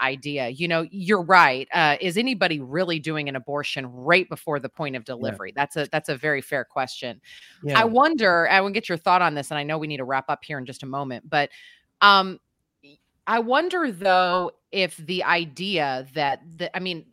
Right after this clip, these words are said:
Speaker 1: so as an attorney, I look at the language that was on the
Speaker 2: Yeah.
Speaker 1: ballot, right? And I say to myself, "There's, there's r-, virtually no restrictions
Speaker 2: No,
Speaker 1: here."
Speaker 2: yeah.
Speaker 1: And, and that will allow a predator-,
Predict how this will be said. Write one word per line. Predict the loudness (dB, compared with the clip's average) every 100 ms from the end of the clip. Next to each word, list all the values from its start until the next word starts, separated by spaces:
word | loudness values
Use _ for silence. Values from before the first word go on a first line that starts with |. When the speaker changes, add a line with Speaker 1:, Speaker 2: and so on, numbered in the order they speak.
| -12 -8
Speaker 1:
so | -2
as | -2 -2
an | -8
attorney, | -8 -6 -4 -4
I | -4
look | -4
at | -6
the | -6
language | -4 -4 -4 -8 -10 -12 -14 -6
that | -4 -4
was | -6
on | -6
the | -6
Speaker 2:
Yeah. |
Speaker 1:
ballot, | -2 -2 -2 -12 -8
right? | -6 -6 -6
And | -8
I | -8
say | -8 -8
to |
myself, | -8 -10 -6 -4 -4 -8 -18 _ _ _ -14
"There's, | -8 -6 -6 -12 _ _ _
there's | -12 -12 -12 -20
r-, | -20 _
virtually | -6 -4 -6 -10 -8
no | -4 -4
restrictions | -4 -8 -6 -6 -4 -6 -2 -2
Speaker 2:
No, | -2
Speaker 1:
here." | -4 -6
Speaker 2:
yeah. | -6 -6 -10 -20 _ _ 2
Speaker 1:
And, | 6 6 2 -2 -8 -2
and | -2 0 4
that | 6 6 4
will | -4 -4 -2
allow | -4 0 4 6 6 4 0
a | -6
predator-, | -6 -4 -4 -4 -10